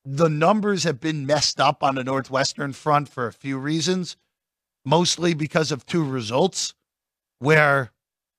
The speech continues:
they had that ridiculous loss at home to Chicago State,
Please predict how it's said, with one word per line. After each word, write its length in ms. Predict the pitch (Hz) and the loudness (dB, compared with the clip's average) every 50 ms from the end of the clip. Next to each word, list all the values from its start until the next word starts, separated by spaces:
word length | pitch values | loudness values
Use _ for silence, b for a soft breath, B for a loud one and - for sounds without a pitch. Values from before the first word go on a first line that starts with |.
| _ _ _ _ _ _ _ - | _ _ _ _ _ _ _ -10
they 140 | 127 127 | -8 -6
had 200 | 117 113 147 151 127 | -2 0 0 0 0
that 220 | 135 123 110 110 | -2 -6 -6 -6
ridiculous 580 | 127 127 120 165 180 175 - 175 156 156 139 - | -8 -4 0 0 0 2 2 0 0 0 0 2
loss 280 | 147 156 151 143 - | 4 4 4 4 4
at 80 | 143 120 | 2 2
home 180 | 143 156 165 156 | 2 0 0 0
to 100 | 135 127 | -2 -2
Chicago 440 | - - - - 147 143 127 127 113 | -2 0 2 2 2 2 0 -2 -6
State, 460 | - - - - 160 170 208 202 | -4 -4 -2 0 2 2 2 0